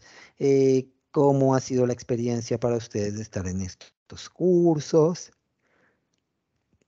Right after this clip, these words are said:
etcétera, etcétera. De repente no voy a entrar, ¿vale? Eh, igual, no tiene, ya les había mencionado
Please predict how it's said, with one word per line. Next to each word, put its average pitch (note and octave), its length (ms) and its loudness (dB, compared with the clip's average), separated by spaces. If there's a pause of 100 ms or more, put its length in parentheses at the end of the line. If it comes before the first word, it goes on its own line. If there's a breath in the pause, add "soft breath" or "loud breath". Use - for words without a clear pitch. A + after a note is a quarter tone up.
(480)
etcétera, A#2 640 -6
etcétera. - 500 -14 (200)
De - 60 -8
repente E3 260 -10
no A3+ 100 -8
voy G3+ 140 -4
a G#3 40 -2
entrar, - 300 -8 (200)
¿vale? G3 300 0 (380 loud breath)
Eh, D3 300 4
igual, D3+ 340 4
no D3+ 380 4
tiene, E3+ 600 2
ya C3+ 180 2
les C#3+ 160 0
había D3+ 140 2
mencionado D3+ 580 0